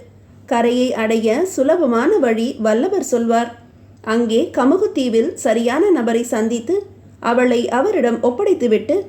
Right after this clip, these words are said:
நாகவெளி செல்ல வேண்டும். அங்கே விரைவில் வல்லவர் வந்து உன்னை சந்திப்பார்."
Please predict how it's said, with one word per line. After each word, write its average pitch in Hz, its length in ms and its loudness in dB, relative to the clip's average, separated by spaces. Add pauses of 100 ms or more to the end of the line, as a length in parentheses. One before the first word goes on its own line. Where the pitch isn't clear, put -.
(200)
நாகவெளி 247 580 0
செல்ல 226 300 0
வேண்டும். 233 460 0 (320)
அங்கே 226 420 0
விரைவில் 226 560 2
வல்லவர் 247 480 0
வந்து 226 300 0
உன்னை 262 280 2
சந்திப்பார்." 240 520 0